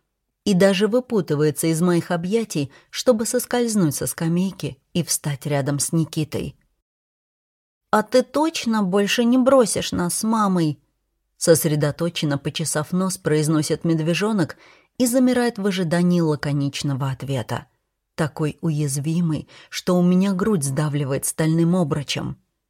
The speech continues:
«Точно». «Обещаешь?» «Обещаю». Никита не подводит, протягивает Мите руку, гулко сглатывает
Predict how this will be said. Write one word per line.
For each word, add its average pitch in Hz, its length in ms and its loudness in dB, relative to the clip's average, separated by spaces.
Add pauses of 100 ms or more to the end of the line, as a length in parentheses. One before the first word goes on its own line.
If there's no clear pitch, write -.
(420)
«Точно». - 640 -4 (520)
«Обещаешь?» 262 840 -2 (440)
«Обещаю». 143 720 -2 (960)
Никита 202 500 4
не 196 160 0
подводит, 185 640 -2 (300)
протягивает 160 800 4
Мите 180 340 4
руку, 156 460 0 (240)
гулко 151 520 0
сглатывает 147 800 0